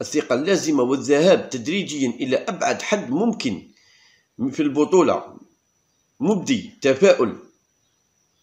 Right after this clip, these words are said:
بقدرة الخضر على تحقيق نتائج أفضل خلال مشاركتهم بكان بمصر." دي احنا ماذا بينا هذا الحال، احنا ماذا بينا، ماذا بينا نروحوا، نروحوا أبعد نقطة. أنا شو راني نقول،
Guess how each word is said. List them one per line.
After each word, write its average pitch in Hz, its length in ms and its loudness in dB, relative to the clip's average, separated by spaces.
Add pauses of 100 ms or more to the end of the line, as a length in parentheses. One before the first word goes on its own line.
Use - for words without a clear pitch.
(380)
بقدرة 151 580 0
الخضر 120 420 0 (140)
على 123 220 -4
تحقيق 123 500 -6
نتائج 123 560 -2 (100)
أفضل 120 440 -2
خلال 143 380 0
مشاركتهم 143 720 -2 (380)
بكان 175 680 0
بمصر." 123 540 -2 (480)
دي 127 280 -8
احنا 127 180 -6
ماذا 127 280 -2
بينا 170 360 0
هذا 147 120 0
الحال، 131 280 -4 (240)
احنا 175 140 -2
ماذا 147 260 4
بينا، 180 500 0 (520)
ماذا 127 220 2
بينا 160 260 2
نروحوا، 131 480 2
نروحوا 135 480 2
أبعد 175 380 2
نقطة. 170 300 4
أنا 190 140 2
شو 190 220 2
راني 180 200 4
نقول، 160 600 0